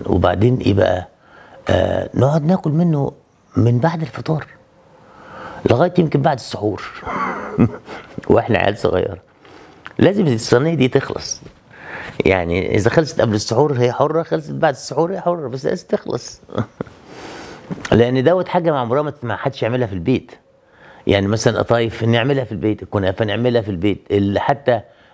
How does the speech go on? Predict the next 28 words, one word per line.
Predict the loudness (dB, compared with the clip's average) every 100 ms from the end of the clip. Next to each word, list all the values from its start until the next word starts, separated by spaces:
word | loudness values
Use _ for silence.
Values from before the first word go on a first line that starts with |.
| _
آه، | 0 0 0 -2 0 0 0
لقمة | 2 2 2
القاضي، | -2 -2 -2 -2 -6
الزلابية | -4 0 0 0 -2 -4 _ _ _ _ _ _ -16 -2
طبعًا | 0 2 -2
تتعمل | 0 0 2
في | 0
البيت. | 2 0 0 -14 _ _ -20 -20 -20 -4
آه، | 0 2 2 0 2
إنما | 4 4 2
بلح | 2 2
الشام | -2 0 2 2 -6 _ _ _ -4
صعب | 0 2 0
يتعمل | -2 -4 -4
في |
البيت، | -6 -6 -8 -8 -20 _
لازم | 2 2 0
تبقى | -6
ست | -6 -6
شاطرة | 0 0 0
أوي. | -6 -8 -10 _ -20 -20 -18 -16 -16 -16 -18 -20 -20 -6 0
آه، | 2 2 0 0 0 0 0 2
إنما | 4 4 2
العيش | 2 0 0
سرايا | 0 2 2 0
ما |
شفتش | -2 -4 -4
حد | 0